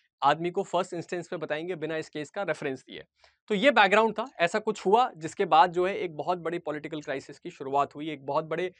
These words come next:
इंटरनेशनल, अ, क्राइसिस की शुरुआत हुई। आगे हम इसको समझने की कोशिश करते हैं।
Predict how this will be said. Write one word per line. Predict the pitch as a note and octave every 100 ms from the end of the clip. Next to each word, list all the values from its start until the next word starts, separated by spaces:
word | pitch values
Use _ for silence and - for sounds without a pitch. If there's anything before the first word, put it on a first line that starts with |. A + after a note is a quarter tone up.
| _ _
इंटरनेशनल, | E3 E3+ F#3+ G3 F#3+ - G#3+ A3 F3+ _ -
अ, | D#3+ D3+
क्राइसिस | D3+ - F#3+ G3 E3+
की | D3+
शुरुआत | C#3 C3 B2 B2
हुई। | F#3+ - _ -
आगे | G3+ G#3+
हम | A3
इसको | F#3+ F#3
समझने | F3 D#3 D3 D#3
की | D3+
कोशिश | C#3+ - C3+
करते | C#3+ -
हैं। | F3